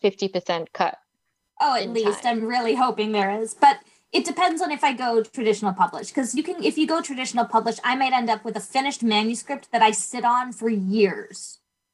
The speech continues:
Speaker 2: like,
Speaker 1: Mm-hmm.
Speaker 2: without doing anything, because it's just not getting picked up because of the market at the, at the time, or not being able to find the right agent. But yes, in theory, I'm gonna cut a significant amount of time down. I wanna get it to the pace where I can write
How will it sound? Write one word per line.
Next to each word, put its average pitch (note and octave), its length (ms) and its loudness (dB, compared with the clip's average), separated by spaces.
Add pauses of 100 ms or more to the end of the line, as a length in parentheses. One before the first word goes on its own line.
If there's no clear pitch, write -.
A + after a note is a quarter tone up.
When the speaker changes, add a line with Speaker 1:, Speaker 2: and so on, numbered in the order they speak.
(280)
Speaker 2:
like, A3 120 4
Speaker 1:
Mm-hmm. G#3+ 100 -4
Speaker 2:
without G3 260 -2
doing G#3+ 300 2
anything, G3+ 460 -2
because G3 340 -4
it's G3+ 300 -4
just G3+ 160 -4
not F#3+ 160 2
getting F#3+ 180 -8
picked - 260 -10
up - 160 4
because G#3 240 -6
of F#3 60 -8
the G3+ 60 -4
market E4 360 2
at F#3 140 -2
the, F3+ 160 -14 (100)
at F#3 120 -2
the F#3+ 60 -16
time, - 360 -14 (420)
or G#3+ 220 0
not G3+ 240 0
being G3 160 -2
able G3 160 -2
to G3 80 0
find F#3 260 4
the F#3 60 -4
right G3 180 0
agent. G#3+ 380 -4 (540)
But B3 260 2 (720)
yes, - 520 -2
in D#4 260 0
theory, G#3 680 -2
I'm G#3+ 200 4
gonna G3+ 200 0
cut G#3+ 420 2
a G3+ 80 -2
significant A#3 640 0
amount G#3 220 4
of G3+ 60 -4
time G3 280 -2
down. D#3 260 -2
I G3 120 -2
wanna A#3+ 240 0
get A#3 180 0
it A3 140 -2
to G#3 80 -10
the G3+ 80 -6
pace G3+ 340 2
where A3 100 -2
I F#3 100 2
can G3+ 200 -10
write F#3 300 -2